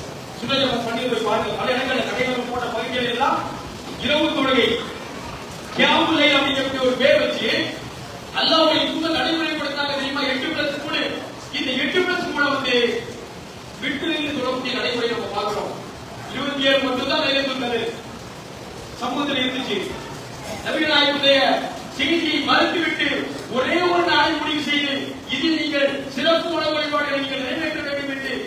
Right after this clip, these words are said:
சமூகத்தை தவறாக வழிநடத்தினார்கள் இந்த ஆலிம் பெருமக்கள்.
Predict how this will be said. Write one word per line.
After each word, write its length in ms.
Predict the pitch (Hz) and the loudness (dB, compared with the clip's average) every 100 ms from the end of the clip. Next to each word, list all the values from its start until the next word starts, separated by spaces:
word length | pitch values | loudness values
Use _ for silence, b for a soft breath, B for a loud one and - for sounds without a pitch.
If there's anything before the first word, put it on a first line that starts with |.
| - - | -8 -2
சமூகத்தை 680 | - - 165 - - 277 254 | 0 2 2 2 0 -2 -2
தவறாக 460 | 240 330 330 339 339 | 2 4 6 6 4
வழிநடத்தினார்கள் 720 | 277 269 - 240 226 226 220 | 2 -2 -4 -2 -2 -2 -4
இந்த 140 | 220 | -2
ஆலிம் 300 | 214 185 - | 0 0 -4
பெருமக்கள். 460 | - 202 - 185 | -4 -6 -6 -8